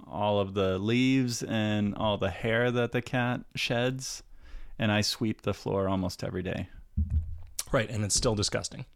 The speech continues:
Speaker 2: You sweep it every day, but there's still disgusting shit blowing around on it because it's tile.
Speaker 1: Yeah, but if it was carpet, it would just disappear into that carpet.
Speaker 2: Right, but you wouldn't notice it.
Speaker 1: Ugh,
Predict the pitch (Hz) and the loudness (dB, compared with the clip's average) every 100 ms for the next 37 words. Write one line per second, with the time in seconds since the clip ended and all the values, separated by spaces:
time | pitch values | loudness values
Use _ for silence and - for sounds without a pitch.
0 | - 123 113 135 131 139 135 131 113 107 | -8 0 2 4 6 6 4 2 2 2
1 | 104 107 - 117 113 - 113 - 107 - | 2 2 2 2 2 2 0 0 0 2
2 | 117 107 104 104 98 98 98 92 98 92 | 2 2 2 0 0 0 0 0 -2 -4
3 | 95 98 98 87 82 - - - - - | -4 -2 -2 -2 -4 -6 -6 -8 -10 -14
4 | - - - - - 113 160 226 185 131 | -20 -20 -18 -16 -10 -4 4 6 8 8
5 | 127 127 156 147 - 151 143 139 123 135 | 6 8 6 6 6 4 6 4 4 4
6 | 139 131 135 120 131 120 123 - 131 127 | 4 6 4 4 2 2 2 2 4 4
7 | 123 127 123 120 127 170 123 107 - - | 4 4 2 2 0 2 0 0 -4 -6
8 | - 123 143 - 117 120 107 98 98 147 | -4 0 0 -2 -4 -4 -2 -2 0 -2
9 | 127 - 120 120 | -2 2 4 4